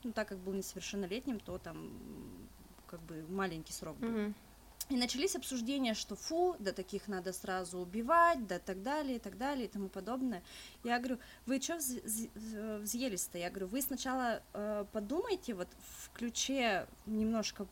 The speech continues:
Speaker 1: ну, по-, пошире, вот вы смотрите на эту проблему так, как вам её сми предоставляют».
Speaker 2: Да, да.
Speaker 1: Я ни в коем случае не защищаю этого человека, но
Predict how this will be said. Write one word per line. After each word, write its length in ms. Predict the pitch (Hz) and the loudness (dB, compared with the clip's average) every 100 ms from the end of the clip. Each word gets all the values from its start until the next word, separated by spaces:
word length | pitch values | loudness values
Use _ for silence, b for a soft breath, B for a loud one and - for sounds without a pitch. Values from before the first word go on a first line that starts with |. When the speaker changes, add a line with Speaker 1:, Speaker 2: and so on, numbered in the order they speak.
| - | -8
Speaker 1:
ну, 260 | - 240 208 | 0 0 0
по-, 180 | 254 | -2
пошире, 600 | 226 262 - - 277 202 170 | 0 2 4 6 6 4 0
вот 180 | 180 - | -6 -4
вы 280 | 220 233 190 | -2 0 0
смотрите 560 | - - 254 453 370 - | 2 2 4 2 0 0
на 80 | 214 | 0
эту 140 | 202 196 | 0 -4
проблему 460 | 214 202 277 339 | -4 2 2 2
так, 200 | 233 254 269 | 0 -2 -2
как 160 | 208 | -4
вам 240 | 202 226 202 | 0 2 2
её 200 | 202 214 | 2 2
сми 360 | - 214 247 | 2 6 4
предоставляют». 800 | 247 190 170 - - 254 254 269 - - | 4 -4 -4 -4 -4 0 0 0 -6 -6
Speaker 2:
Да, 0 | |
да. 220 | 247 247 | -6 -2
Speaker 1:
Я 200 | 214 254 | 4 4
ни 100 | 330 | 4
в 80 | 294 | 0
коем 160 | 339 349 | 0 0
случае 320 | 339 - 302 | -2 -2 0
не 20 | |
защищаю 520 | 269 262 254 - 415 440 | 0 -2 -2 0 0 0
этого 200 | 339 254 | -4 -6
человека, 580 | - 226 226 202 - - B B B - | -6 -4 -2 -4 -4 -10 B B B 0
но 460 | 233 269 269 208 | 4 6 6 4